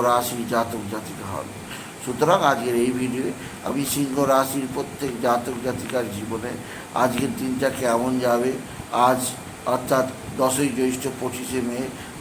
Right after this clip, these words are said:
আজ শনিবারের রাশিফল আর রবিবারের রাশিফল প্রকাশ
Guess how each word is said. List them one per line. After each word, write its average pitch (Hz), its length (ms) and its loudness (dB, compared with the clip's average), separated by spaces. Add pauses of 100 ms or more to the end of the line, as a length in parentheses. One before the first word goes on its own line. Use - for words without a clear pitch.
(120)
আজ 127 100 6 (120)
শনিবারের 127 600 4
রাশিফল 117 480 2 (100)
আর 120 140 6
রবিবারের 127 500 4
রাশিফল 117 420 0 (100)
প্রকাশ 107 260 -2